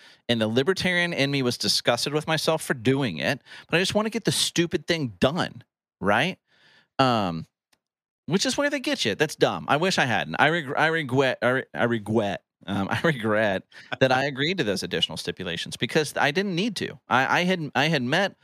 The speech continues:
uh, everything that was required of ordinance. There was, there, they had no cause to deny the building of this small dwelling. So I shouldn't have, but I did. And then it was still, I, I don't even know, another eighteen months of review by the bureaucracy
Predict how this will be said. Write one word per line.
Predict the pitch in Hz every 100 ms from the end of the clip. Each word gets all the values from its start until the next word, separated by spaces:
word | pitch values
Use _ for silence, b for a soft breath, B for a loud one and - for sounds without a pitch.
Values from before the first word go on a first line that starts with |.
| B B B
uh, | 123 127
everything | 185 220 190
that | 131
was | 123
required | 117 - 113 98 92
of | 98 80
ordinance. | 92 85 50 -
There | 113
was, | 110 -
there, | 110 95
they | 127 160
had | 170
no | 135 143 185
cause | 151 - 113 107 98 -
to | 110 101
deny | 95 98 98 92 95 98
the | 92
building | 87 92 92 87 82 78 -
of | 90 87
this | 87 -
small | - 92 -
dwelling. | 80 53 50 - _ - B B B B
So | 147
I | 147
shouldn't | - 98
have, | 82 - -
but | 135
I |
did. | 113 135 87 - B B B
And | 147
then | 165
it |
was | 139
still, | - 190 143
I, | 123 156
I | 123
don't | 170 156
even | 139 123
know, | 151 180 80 -
another | 107 113 147 160 -
eighteen | 156 185 - 170
months | 131 143 113
of | 123 113
review | 113 110 123 185
by | 127 110
the | 107
bureaucracy | 104 110 107 113 165 - 80 - 67 -